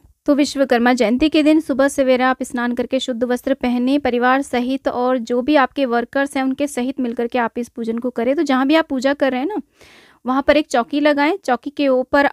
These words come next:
आप विश्वकर्मा भगवान का कोई भी चित्र या मूर्ति स्थापित करें,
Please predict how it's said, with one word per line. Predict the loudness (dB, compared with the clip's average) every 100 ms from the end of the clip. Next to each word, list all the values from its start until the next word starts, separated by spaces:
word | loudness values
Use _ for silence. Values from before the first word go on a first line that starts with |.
| 0
आप | -2 0 -2
विश्वकर्मा | -2 -4 -6 -4 -2 -2
भगवान | -2 -2 -2 -2
का | -2
कोई | 2 2
भी | 2 -2
चित्र | -4 -6 -2
या | 0
मूर्ति | 0 -2 -4 -4 -4 -4
स्थापित | -6 -6 -2 -4 0
करें, | 2 4